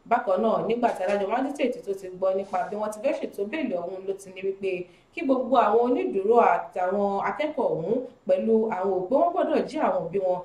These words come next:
wọ́n sì gbọ́dọ̀ búra pẹ̀lú eléyìí tá a mọ̀ sí ìwé affidavit. Bákan náà ni wọ́n ti ní kí wọ́n fi ìwé ìdánimọ̀ ti passport àwọn ọmọ wọ̀nyí hàn, léyìí tí wọ́n sì tún ní pé wọn ò gbọ́dọ̀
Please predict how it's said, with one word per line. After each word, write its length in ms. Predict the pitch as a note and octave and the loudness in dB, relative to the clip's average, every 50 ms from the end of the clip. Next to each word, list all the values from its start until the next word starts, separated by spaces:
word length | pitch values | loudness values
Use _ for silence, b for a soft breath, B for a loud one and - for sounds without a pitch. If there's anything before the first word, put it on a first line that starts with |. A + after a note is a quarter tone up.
| B B B | B B B
wọ́n 160 | - B3+ F4 F#4+ | -6 -4 -4 -2
sì 140 | F4+ D#4+ C4 | -2 -2 -2
gbọ́dọ̀ 400 | - - G3 F#3+ F#3 F3 E3 - | -2 0 0 0 0 0 0 -2
búra 300 | E3 G3+ G3+ G3+ G3 F#3 F#3 F#3 F#3 | 0 0 0 0 0 0 0 -2 -2
pẹ̀lú 200 | F3+ F3+ F#3 G#3 A3 | -4 -6 -2 0 0
eléyìí 260 | A#3+ D4+ D#4+ B3 G3 - | 0 0 0 -2 -4 -6
tá 80 | G#3 F#3+ | -6 -8
a 60 | F3+ | -6
mọ̀ 80 | E3 D#3+ | -6 -8
sí 140 | - - C4+ | -4 -2 -2
ìwé 200 | A#3 G3+ F3+ F3+ F3+ - | -2 -2 -4 -6 -8 -6
affidavit. 800 | - F3+ F#3 F#3 F3+ G3 F#3+ - C4 D4 D4 - C#4 A3 - - b b b b b b - | -6 -6 -6 -6 -8 -12 -8 -6 -4 -4 -4 -2 -4 -4 -4 -6 b b b b b b -2
Bákan 280 | A#3 C4 - G#3 G3 A3 | -2 0 0 0 0 2
náà 160 | A#3 G#3+ F#3 | 2 0 0
ni 80 | D#3+ D3+ | 0 0
wọ́n 160 | F#3+ G3+ G3 | 0 -2 -2
ti 120 | - F#3 G3 | -4 -4 -6
ní 100 | G3+ G#3 G3+ | -6 -6 -6
kí 140 | - D#4+ | -6 -4
wọ́n 260 | D#4+ C#4+ C#4 B3+ B3+ B3 B3 | 0 2 2 2 2 0 -4
fi 140 | - A#3 A3 G#3+ G#3+ G#3+ - G3 | -4 -4 -2 -2 -4 -6 -6 -4
ìwé 440 | G3+ G3+ G3 G3 G3 G3 G#3+ G#3+ G#3 G3+ G3+ F#3+ F#3+ B B B _ | -2 0 2 0 0 0 -2 -2 0 0 0 -2 -4 B B B _
ìdánimọ̀ 560 | - F#3 F#3 F3+ A3 A#3+ C4 B3 A3 G3+ G3 G#3 | -6 -4 0 2 2 2 2 2 0 -2 -2 -4
ti 100 | A#3 A3+ | -4 -6
passport 540 | - - D#4+ F4 - - E4+ C#4+ B3 - G3+ | -4 -4 -4 -4 -4 -2 0 0 0 0 -2
àwọn 220 | F3+ E3+ F#3 F#3+ F#3+ | -2 -2 -2 -2 -2
ọmọ 140 | G3 F#3+ F#3+ | -2 -2 -4
wọ̀nyí 220 | F3+ E3 F3+ B3 D4 | -4 -2 -4 -4 -2
hàn, 200 | D4+ B3+ - - B B B B - | -2 -4 -4 -6 B B B B -6
léyìí 320 | B3+ F#4+ D#4 A3 G3 A3+ A3+ | -4 -2 0 0 0 -2 -2
tí 80 | - C#4+ | -2 -2
wọ́n 180 | C#4+ D4 D#4 D#4+ | 0 0 0 0
sì 120 | E4 - | -2 -4
tún 160 | - - G3+ G3+ | -6 -6 -4 -4
ní 80 | G#3 A3 | -2 -4
pé 140 | G#3+ G#3 G#3+ G#3 | -2 -2 -4 -2
wọn 180 | B3+ D4 D#4 D4 | 0 2 4 6
ò 100 | A#3 A3+ A3 | 6 4 4
gbọ́dọ̀ 360 | - A3+ A3+ A3+ A3 G3 | 4 2 0 2 0 -2